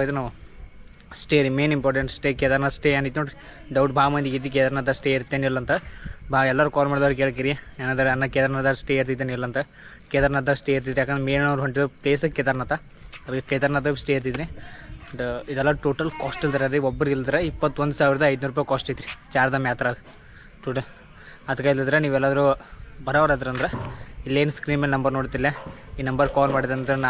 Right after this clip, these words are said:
ಯಾಕೆ ಕಾಲ್ ಎಬ್ಸ್ತಾನೆ ರೀ, ಇಲ್ಲಾಂದ್ರೆ ನಂದು ಒಬ್ಬ ಹುಡುಗಿದ್ದಾರೆ, ಆ ಹುಡುಗ ಕಾಲ್ ಮಾ-, ಎಬ್ಸ್ತಾ, ಪಿಕ್ ಮಾಡ್ತಾ, ನಿಮ್ಗೆ ಏನು ಇನ್ಫಾರ್ಮೇಷನ್, ಇನ್ಫಾರ್ಮೇಷನ್ ತೊಗೊಳ್ರಿ. ಇಲ್ಲಾಂದ್ರೆ ನೀವೆಲ್ಲಾದ್ರೂ ಬುಕ್ ಮಾಡ್ಕೊಳ್ತಾರೆ, ಕಾಲ್ ಮಾಡಿ. ಅಲ್ಲಿ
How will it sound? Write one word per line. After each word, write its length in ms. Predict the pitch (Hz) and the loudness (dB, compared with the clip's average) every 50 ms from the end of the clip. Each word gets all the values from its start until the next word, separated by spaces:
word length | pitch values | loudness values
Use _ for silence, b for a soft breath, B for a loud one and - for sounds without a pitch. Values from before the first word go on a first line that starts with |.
| 127 135 | 2 2
ಯಾಕೆ 160 | 135 127 - - | 0 0 0 0
ಕಾಲ್ 120 | 135 131 131 | 0 2 0
ಎಬ್ಸ್ತಾನೆ 240 | 123 - - 127 123 | 0 -2 -4 -2 0
ರೀ, 40 | 127 127 | 0 2
ಇಲ್ಲಾಂದ್ರೆ 240 | 127 131 131 127 127 | 2 2 2 0 -2
ನಂದು 240 | 123 123 117 127 127 123 123 120 127 | -4 -6 -4 -4 -2 -2 -2 -4 -4
ಒಬ್ಬ 100 | 123 127 139 139 143 | -4 -2 -2 -2 0
ಹುಡುಗಿದ್ದಾರೆ, 380 | 135 143 139 135 131 131 139 143 - B B B B B B - | 0 2 2 2 2 2 0 -2 -4 B B B B B B -10
ಆ 40 | 127 120 | -6 -4
ಹುಡುಗ 160 | 131 131 127 - - | -2 -4 -2 0 2
ಕಾಲ್ 140 | 135 135 135 | 2 2 2
ಮಾ-, 180 | 135 131 127 127 127 | 0 0 0 0 0
ಎಬ್ಸ್ತಾ, 280 | 123 127 - - 139 139 - - - - - | -2 -4 -4 -2 -2 -2 -2 -6 -16 -12 -10
ಪಿಕ್ 140 | 147 123 135 131 | -8 -6 -2 -2
ಮಾಡ್ತಾ, 200 | 127 123 - 147 135 135 | -2 0 0 0 0 0
ನಿಮ್ಗೆ 140 | 131 131 127 | 0 0 -2
ಏನು 80 | 135 135 | 0 -2
ಇನ್ಫಾರ್ಮೇಷನ್, 400 | 131 123 - 135 135 131 139 135 131 127 | -2 -2 -4 -4 -2 -2 -2 -2 -4 -4
ಇನ್ಫಾರ್ಮೇಷನ್ 360 | 120 135 135 139 131 139 127 131 | -4 -4 -2 -2 -2 -2 -2 0
ತೊಗೊಳ್ರಿ. 260 | 127 127 123 127 135 - B B B B B B B B | 0 0 0 0 -2 -4 B B B B B B B B
ಇಲ್ಲಾಂದ್ರೆ 240 | - 127 127 135 143 143 | -6 -4 -2 0 2 2
ನೀವೆಲ್ಲಾದ್ರೂ 340 | 139 139 143 143 156 185 - - - - - - - - 127 131 | 4 4 4 4 2 0 -2 -4 -10 -20 -20 -20 -16 -10 -4 -2
ಬುಕ್ 140 | 156 156 107 165 | -2 0 2 2
ಮಾಡ್ಕೊಳ್ತಾರೆ, 400 | 147 143 135 139 135 127 156 160 - 143 | 2 4 4 4 4 2 2 0 0 0
ಕಾಲ್ 120 | 131 131 131 | 0 2 2
ಮಾಡಿ. 120 | 131 127 127 | 0 0 0
ಅಲ್ಲಿ 160 | 123 127 | 0 0